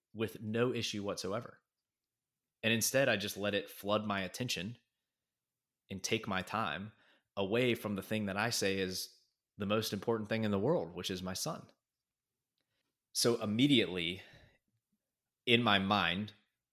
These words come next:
I was like, "You know what? I'm just not gonna look at my phone, at the email on my phone for the rest of the weekend. I'm just gonna see how it goes. I'm not gonna say anything to anyone. I'm not gonna do anything." I'm just got back. And that would be the first time in my career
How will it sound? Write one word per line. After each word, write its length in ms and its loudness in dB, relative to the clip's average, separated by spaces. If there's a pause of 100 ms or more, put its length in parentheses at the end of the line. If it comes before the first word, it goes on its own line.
(140)
I 60 0
was 140 0
like, 100 2
"You 60 2
know 80 4
what? 120 4
I'm 100 2
just 140 2
not 260 0
gonna 140 0
look 300 -4
at 100 -10
my 80 -14
phone, 580 -8
at 120 -2
the 160 2
email 160 4
on 60 2
my 100 2
phone 440 -2 (300)
for 100 -6
the 60 -2
rest 220 -2
of 60 -10
the 20 -10
weekend. 300 -14 (280)
I'm 80 -14
just 60 -8
gonna 80 -10
see 180 -2
how 80 0
it 80 -4
goes. 180 -6
I'm 80 -8
not 100 -2
gonna 100 0
say 160 4
anything 280 2
to 60 0
anyone. 420 -2
I'm 100 -8
not 120 -14
gonna 140 -16
do 140 -8
anything." 240 -8
I'm 60 -18
just 180 -14 (840)
got 200 2
back. 220 6
And 100 2
that 60 8
would 80 6
be 80 6
the 60 2
first 280 2
time 140 4
in 80 0
my 120 4
career 360 -4